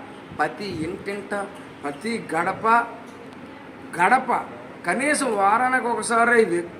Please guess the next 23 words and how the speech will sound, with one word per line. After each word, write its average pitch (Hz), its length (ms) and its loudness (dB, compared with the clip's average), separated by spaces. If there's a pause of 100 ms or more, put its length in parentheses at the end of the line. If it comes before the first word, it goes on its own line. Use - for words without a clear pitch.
(260)
వెళ్ళి 233 380 2 (320)
వాళ్ళతో 202 760 2 (1000)
కష్ట 170 240 0
సుఖాలు 233 460 2
అడుగుతూ, 208 440 0 (500)
రాని 202 380 4
పథకాలు 226 560 0
ఎందుకు 220 300 2
రాలేదు 220 440 6
అని 220 140 0
పరిశీలించి, 208 760 -2 (320)
వాళ్ళకు 185 380 4
వచ్చేటట్టు 233 720 0
చేసి, 208 260 2
నిరంతరం 226 800 0
జగనన్న 220 460 2
పథకాలు 214 580 0
ఇచ్చిన 202 240 -6
అన్నట్లకి 196 440 -4
నిత్యం 185 580 -6
ప్రజల్లో 190 360 -2
సేవ 180 400 -2
చేస్తున్నాం. 165 460 -4